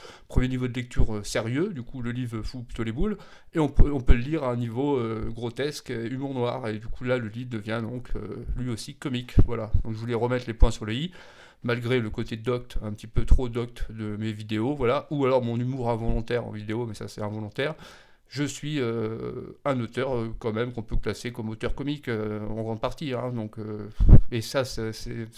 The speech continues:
ça continuera tout le temps. Là, je, j'ai commencé un nouveau livre, enfin, commencé. J'ai, j'ai écrit quatre cents pages, euh, j'en ai encore deux cents à écrire, ça va être un gros volume.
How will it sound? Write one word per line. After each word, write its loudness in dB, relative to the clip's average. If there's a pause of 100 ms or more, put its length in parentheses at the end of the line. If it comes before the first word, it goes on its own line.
ça -10
continuera -4
tout -10
le -8
temps. 2
Là, 2
je, -6
j'ai -8
commencé -6
un -2
nouveau -4
livre, -6
enfin, -8
commencé. -10 (260)
J'ai, -6 (180)
j'ai -4
écrit -8
quatre -4
cents -6
pages, -2
euh, -6
j'en -8
ai -4
encore -6
deux -8
cents -6
à -2
écrire, -8 (420)
ça -6
va -2
être -8
un -4
gros -6
volume. -4